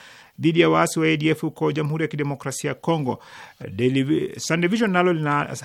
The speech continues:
habari semayo, "Wanafunzi wa taaluma ya udaktari ambao wameitisha mgomo katika hospitali wanazofanya kazi sasa wametakiwa waondoke katika hospitali hizo."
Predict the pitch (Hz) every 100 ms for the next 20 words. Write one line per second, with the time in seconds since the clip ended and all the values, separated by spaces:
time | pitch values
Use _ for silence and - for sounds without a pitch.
0 | - 147 160 151 143 151 139 131 - 165
1 | 156 156 143 143 139 147 143 135 131 -
2 | 156 151 143 156 147 139 139 135 131 -
3 | 175 - 156 143 131 170 180 143 135 139
4 | 139 131 127 131 156 151 139 127 123 139
5 | 131 131 - 165 135 117 170 170 147 143
6 | - - _ - 110 120 - 180 156 151
7 | 143 160 156 135 123 127 120 - 127 123
8 | 131 156 139